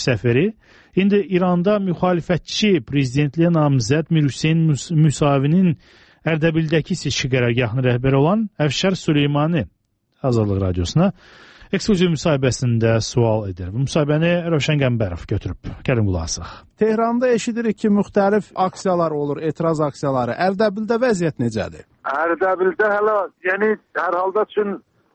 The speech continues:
Speaker 3: cənab Musəvi özü istəyib ki, hələ olmasın. Ona görə, yəni, bunlar öz qaydaları ilə qanun əsasında, e,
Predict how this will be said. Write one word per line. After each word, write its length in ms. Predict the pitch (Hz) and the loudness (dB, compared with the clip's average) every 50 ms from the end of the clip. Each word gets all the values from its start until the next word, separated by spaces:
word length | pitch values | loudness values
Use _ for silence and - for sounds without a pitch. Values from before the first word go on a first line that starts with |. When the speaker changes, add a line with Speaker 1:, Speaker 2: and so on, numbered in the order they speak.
| _ | _
Speaker 3:
cənab 300 | - 143 165 180 180 - | -4 -2 -2 -2 -4 -2
Musəvi 480 | 175 196 196 - - 190 190 190 208 214 | -2 0 0 0 0 0 -2 0 0 0
özü 280 | 202 190 175 180 202 190 | 0 0 0 -2 -2 -2
istəyib 360 | - - _ - 190 180 - | -4 -4 _ 0 0 0 0
ki, 140 | - - 180 | 0 -2 0
hələ 240 | 170 170 170 170 170 - - - _ _ _ _ _ - | 0 0 0 0 -2 -2 -6 -10 _ _ _ _ _ -2
olmasın. 680 | - 185 190 185 175 175 170 160 - - 180 190 196 | 0 0 0 0 0 -2 -4 -4 -4 -4 -2 -2 -2
Ona 160 | 190 185 180 | 0 -2 -2
görə, 280 | 170 - 185 170 180 175 175 175 175 175 170 - - - - - - _ _ _ _ _ _ _ _ - | 0 0 0 2 2 2 2 2 2 0 0 -2 -4 -12 -20 -20 -20 _ _ _ _ _ _ _ _ -2
yəni, 240 | 135 147 156 156 147 | -2 0 0 -2 0
bunlar 340 | 156 160 160 160 160 156 135 - - | 2 2 2 2 0 -2 -4 -6 -2
öz 220 | 147 156 160 139 - _ _ | 0 0 0 -2 -4 _ _
qaydaları 680 | _ - 131 139 147 147 - 147 143 143 143 143 151 151 | _ -4 -2 -2 -2 -2 -2 0 0 0 0 2 0 0
ilə 180 | 147 151 147 143 139 | 0 0 0 0 -2
qanun 420 | 120 - 139 139 143 143 151 151 143 | -2 -2 -2 -2 -2 -2 -2 -2 -2
əsasında, 600 | 135 - _ 143 131 - 139 143 139 131 143 147 151 156 165 165 | -4 -4 _ -4 -4 -2 0 2 2 2 2 2 0 0 -2 -2
e, 480 | 127 104 - - _ _ _ - 120 | -2 -4 -8 -14 _ _ _ -16 -16